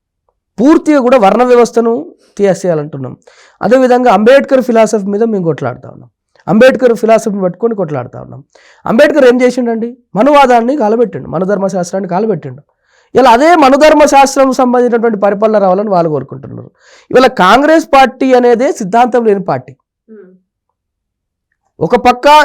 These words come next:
Speaker 1: ఈ దేశంలో నూటికి తొంభై తొమ్మిది శాతం ప్రజలు ఉంటే వారి ప్రజలందరి తరపున కొట్లాడేది బహుజన సమాజ్ పార్టీ, బహుజన వాదం అది. ఒక పక్క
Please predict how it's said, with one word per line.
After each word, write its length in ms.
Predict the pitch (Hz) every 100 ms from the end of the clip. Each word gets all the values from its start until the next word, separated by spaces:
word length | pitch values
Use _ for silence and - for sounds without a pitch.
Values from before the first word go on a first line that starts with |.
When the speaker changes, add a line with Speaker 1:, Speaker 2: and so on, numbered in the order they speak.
| 208
Speaker 1:
ఈ 100 | 226
దేశంలో 800 | 196 247 285 254 233 247 294 - _ _ _
నూటికి 360 | 196 254 247 262
తొంభై 260 | 233 233 233
తొమ్మిది 300 | 240 233 226
శాతం 300 | 214 220 202
ప్రజలు 320 | 196 220 226
ఉంటే 260 | 190 226
వారి 180 | 254 233
ప్రజలందరి 440 | 202 196 247 247 226
తరపున 260 | 233 220
కొట్లాడేది 720 | 208 202 202 196 190 277 392 _
బహుజన 260 | 180 190 175
సమాజ్ 300 | 156 123 120 139
పార్టీ, 200 | 165 254
బహుజన 420 | 185 170 175 175
వాదం 360 | 147 147 143 120
అది. 160 | - _ _ _ _ _ _ _ _ _ _
ఒక 140 | 214 262
పక్క 300 | 269 254